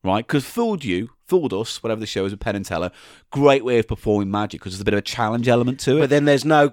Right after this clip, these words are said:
Speaker 2: there's no claim that it is actual conjuring.
Speaker 1: No,
Speaker 2: They've,
Speaker 1: but it's about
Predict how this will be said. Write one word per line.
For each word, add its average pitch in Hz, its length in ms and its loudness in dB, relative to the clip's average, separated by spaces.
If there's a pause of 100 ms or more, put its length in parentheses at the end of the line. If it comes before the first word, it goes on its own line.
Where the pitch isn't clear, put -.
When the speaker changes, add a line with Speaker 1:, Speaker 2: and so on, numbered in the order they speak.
Speaker 2:
there's 131 260 -2
no 135 180 2
claim 120 520 -2
that 95 120 -6
it 101 120 -8
is 101 120 -8
actual 101 280 -10
conjuring. 92 520 -10 (160)
Speaker 1:
No, 233 480 0 (380)
Speaker 2:
They've, 123 120 -4
Speaker 1:
but - 120 2
it's - 120 -4
about 190 120 4